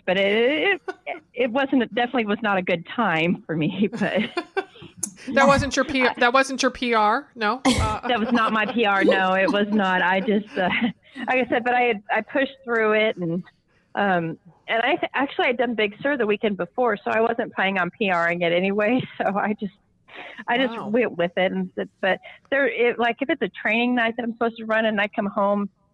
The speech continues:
Speaker 1: eh, I, if I feel it bad enough, I often will just kinda say, "You know what, this is, it's not worth trying to do that at that time." But usually if I, if I get the R and I can treat it soon enough with what, with, um,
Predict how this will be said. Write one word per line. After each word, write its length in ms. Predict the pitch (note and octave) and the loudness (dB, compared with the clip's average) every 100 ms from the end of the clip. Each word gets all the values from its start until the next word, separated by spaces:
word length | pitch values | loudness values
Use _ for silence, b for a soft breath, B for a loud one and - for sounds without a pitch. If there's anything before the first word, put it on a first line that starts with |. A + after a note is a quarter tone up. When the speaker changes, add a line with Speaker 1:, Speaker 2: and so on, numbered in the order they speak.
| _ _ _ | _ _ _
Speaker 1:
eh, 280 | - G3 G4 - _ _ _ _ _ - | -4 0 0 -4 _ _ _ _ _ -8
I, 540 | E3 G#3+ A3+ A3 G3 - | -2 0 0 0 -4 -6
if 180 | G3 G#3 | -4 -2
I 160 | F3 A#3 | -4 -2
feel 160 | A3+ G#3 | 0 0
it 100 | - _ - | -4 _ -8
bad 300 | G3+ F#3+ F#3+ | -2 0 0
enough, 200 | G3 F#3+ | 0 -2
I 300 | - F#3+ G3 | -2 -2 0
often 340 | F3 F3 D3+ F3 | 0 -2 -4 -4
will 120 | D#3+ | -4
just 160 | E3 D#3+ - | -4 -8 -6
kinda 180 | F3+ E3 | -4 -2
say, 80 | F#3 | -2
"You 80 | G#3 | 0
know 140 | G#3 | 2
what, 180 | F3+ F3 - | 2 0 0
this 160 | E3+ F3+ | -2 -2
is, 120 | E3 D#3+ _ | -8 -10 _
it's 140 | - - F#3+ | -14 -8 -4
not 180 | F3 | -2
worth 180 | E3 F3 - | -2 -4 -4
trying 260 | F3 E3+ E3 | -2 -2 -2
to 60 | |
do 180 | D#3+ E3 | -2 -2
that 160 | E3 - | -2 -2
at 80 | - | -2
that 160 | D#3 - | -4 -4
time." 260 | - E3 E3+ | -6 -4 -4
But 160 | E2 - _ B B B | -6 -8 _ B B B
usually 440 | A3+ C4+ C#4 D4+ A#3 | -4 -2 0 0 0
if 140 | F#3+ | 0
I, 280 | G#3 F3+ - - _ _ - | -2 -2 -4 -8 _ _ -4
if 140 | A3+ A3+ | -4 -2
I 100 | A3 | -2
get 240 | A3+ C#4+ | -2 -2
the 100 | B3 | -2
R 320 | G3 G3 G3+ G3+ | 0 2 2 0
and 120 | F3 | -2
I 60 | |
can 180 | E3 F3 | -6 -8
treat 260 | - G3 G#3 | -6 -2 -2
it 140 | - _ _ _ - - | -2 _ _ _ -14 -4
soon 140 | A#3 A3 | 0 2
enough 260 | G#3+ G#3 G#3+ | 0 -2 -2
with 140 | F3+ - - - | -4 -6 -20 -12
what, 260 | F#3 F#3 - _ _ _ - | -4 -4 -4 _ _ _ -4
with, 240 | G3+ F#3+ F#3 E3+ | 0 0 -2 -2
um, 440 | F3+ E3 D#3+ | 0 0 -4